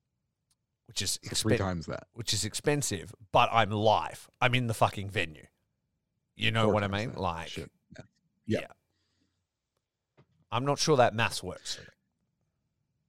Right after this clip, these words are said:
Speaker 2: I don't think it does, man. I don't think it does. So, like,
Speaker 1: Does it
Speaker 2: okay,
Speaker 1: work if we
Speaker 2: I'll do
Speaker 1: half
Speaker 2: the
Speaker 1: it?
Speaker 2: same
Speaker 1: Does
Speaker 2: thing.
Speaker 1: twenty-two dollars, <laughs> twenty, twenty-seven or whatever work?
Speaker 2: <sighs>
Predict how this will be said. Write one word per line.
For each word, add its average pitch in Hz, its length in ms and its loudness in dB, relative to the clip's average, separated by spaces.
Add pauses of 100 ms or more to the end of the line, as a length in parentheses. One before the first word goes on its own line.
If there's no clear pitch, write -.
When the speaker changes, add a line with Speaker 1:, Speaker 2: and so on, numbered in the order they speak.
(380)
Speaker 2:
I - 60 -12
don't 131 220 2
think 104 140 -6
it 95 60 -6
does, 95 260 -6
man. 87 340 -6 (480)
I - 100 -12
don't 104 180 0
think 92 120 -4
it 92 80 -2
does. - 260 -6 (320)
So, - 220 0 (120)
like, 113 320 -2 (160)
Speaker 1:
Does 156 180 6
it - 40 2
Speaker 2:
okay, 151 80 -2
Speaker 1:
work 151 240 10
if 143 100 0
we 135 120 6
Speaker 2:
I'll 123 60 6
do 120 60 8
Speaker 1:
half 98 200 6
Speaker 2:
the - 60 -4
Speaker 1:
it? - 40 -2
Speaker 2:
same 107 220 0
Speaker 1:
Does 131 160 -4
Speaker 2:
thing. - 80 -12
Speaker 1:
twenty-two 160 520 0
dollars, 120 760 6 (100)
<laughs> - 100 -20
twenty, 101 500 0 (160)
twenty-seven 117 800 -2
or 110 120 2
whatever 101 400 -2 (600)
work? 92 480 -4 (2250)
Speaker 2:
<sighs> - 60 -14